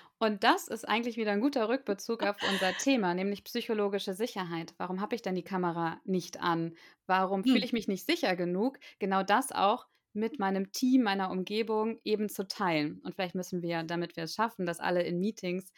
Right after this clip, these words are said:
Speaker 1: zukünftig auch die Kamera anhaben, sich trauen, daran auch teilzunehmen,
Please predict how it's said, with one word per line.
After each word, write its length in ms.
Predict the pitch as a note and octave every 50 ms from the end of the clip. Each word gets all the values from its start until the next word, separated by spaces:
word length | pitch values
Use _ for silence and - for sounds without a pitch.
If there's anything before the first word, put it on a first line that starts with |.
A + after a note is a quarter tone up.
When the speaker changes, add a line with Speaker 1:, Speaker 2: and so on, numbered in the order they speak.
| - - - -
Speaker 1:
zukünftig 640 | - - A#3+ - - A3 G3+ - - F#3+ F#3 - -
auch 180 | D#3+ E3 -
die 120 | - F#3 -
Kamera 380 | - - A3+ A#3 A3 F#3+ F#3 F3+
anhaben, 640 | - F3+ F3+ F3+ F3 F3 F3 E3+ E3+ F3 E3+ F3 - _ - _ _ _
sich 200 | - F3+ - -
trauen, 360 | - - G3 F#3+ G3+ A3 G#3+
daran 360 | F#3+ F#3 - - - F#3 F3+
auch 140 | - D#3 -
teilzunehmen, 680 | - - A#3 B3 C4+ C4+ - G3 F#3 F3+ F#3 G3+ A3